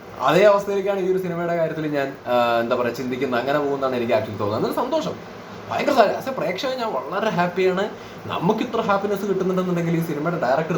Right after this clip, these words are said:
തരുൺ മൂർത്തിയുടെ കാര്യം നിങ്ങളൊന്ന് ആലോചിച്ച് നോക്ക്. അങ്ങേര് ഇതിന് മുമ്പ് ചെയ്ത സിനിമകളൊക്കെ ഗംഭീര സിനിമകൾ, വലിയ സ്റ്റാർസിന്റെ സിനിമയൊന്നുമല്ല, പക്ഷെ വലിയ സ്റ്റാറിന്റെ ഒരു സിനിമ, ആദ്യത്തെ സിനിമയാണത്, വലിയ സ്റ്റാറിനെ വെച്ച് എടുക്കുന്ന ആദ്യത്തെ സിനിമയാണത്, മോഹൻലാലിനെ വെച്ചിട്ട് എടുക്കുന്ന സിനിമയാണ്. ആ സിനിമയ്ക്ക് തന്നെ ഇത്രയും ഗംഭീര റെസ്പോൺസാണ് കിട്ടിക്കൊണ്ടിരിക്കുന്നത്,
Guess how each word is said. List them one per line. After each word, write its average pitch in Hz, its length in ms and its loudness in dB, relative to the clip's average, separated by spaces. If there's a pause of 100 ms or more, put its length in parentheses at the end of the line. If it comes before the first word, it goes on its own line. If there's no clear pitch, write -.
തരുൺ 123 240 2
മൂർത്തിയുടെ 160 280 0
കാര്യം 147 200 2
നിങ്ങളൊന്ന് 135 300 -2
ആലോചിച്ച് 127 240 0
നോക്ക്. 110 200 -4 (360)
അങ്ങേര് 160 420 4
ഇതിന് 160 260 0
മുമ്പ് 165 280 0
ചെയ്ത 135 180 0 (360)
സിനിമകളൊക്കെ 160 520 -2
ഗംഭീര 226 300 2 (100)
സിനിമകൾ, 165 320 2 (360)
വലിയ 214 240 -2
സ്റ്റാർസിന്റെ 220 460 -2
സിനിമയൊന്നുമല്ല, 175 500 2
പക്ഷെ 127 220 -2
വലിയ 170 240 0
സ്റ്റാറിന്റെ 202 880 0
ഒരു 190 140 8
സിനിമ, 165 200 0 (160)
ആദ്യത്തെ 190 340 -2
സിനിമയാണത്, 151 420 -4 (180)
വലിയ 160 180 -2
സ്റ്റാറിനെ 165 300 2
വെച്ച് 175 160 0
എടുക്കുന്ന 175 340 0
ആദ്യത്തെ 190 340 -2
സിനിമയാണത്, 147 460 0
മോഹൻലാലിനെ 208 520 0
വെച്ചിട്ട് 190 200 -2
എടുക്കുന്ന 170 260 0
സിനിമയാണ്. 143 320 -2
ആ - 120 0
സിനിമയ്ക്ക് 196 280 -2
തന്നെ 196 140 -4
ഇത്രയും 196 320 -4
ഗംഭീര 190 400 0
റെസ്പോൺസാണ് 202 440 -2
കിട്ടിക്കൊണ്ടിരിക്കുന്നത്, 160 640 0